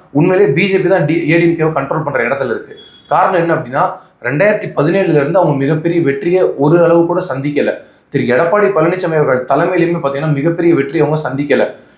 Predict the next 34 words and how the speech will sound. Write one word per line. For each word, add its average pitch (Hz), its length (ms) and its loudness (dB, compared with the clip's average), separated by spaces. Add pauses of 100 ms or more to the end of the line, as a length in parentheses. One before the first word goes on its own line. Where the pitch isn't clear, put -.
(120)
இது 175 220 2
வந்து 214 200 6
பி 202 160 2
ஜே 202 120 -2
பிக்கு 202 180 -4
நல்லா 170 280 0
தெரிஞ்சிருச்சு. 165 500 0 (180)
அதனாலதான் 185 500 2
அவங்க 151 180 2
இவங்களை 151 280 2
கண்ட்ரோல் 151 340 -2
பண்ற 131 180 -4
முயற்சியில 135 360 -6
இருக்காங்க. 101 380 -6 (320)
இதெல்லாம் 165 500 2
ஒரு 151 180 2
பக்கம் 143 320 -2
இருக்க, 131 560 -2 (360)
இவருக்கும் 226 600 2
செங்கோட்டையனுக்கும் 180 600 -4
மிகப்பெரிய 170 420 -6
மன 143 240 2
வருத்தமும் 147 440 2
மோதல் 151 280 2
போக்கும் 139 260 -4
இருந்தது 135 440 2
அப்படின்னு 165 380 -2 (300)
ஊடகத்துல 165 540 2 (100)
பரவிக்கிட்டே 151 460 2
தான் 139 100 2
இருந்தது. 110 420 -6 (300)
அதை 180 300 2
உறுதிப்படுத்துற 190 640 2
விதமா 127 420 0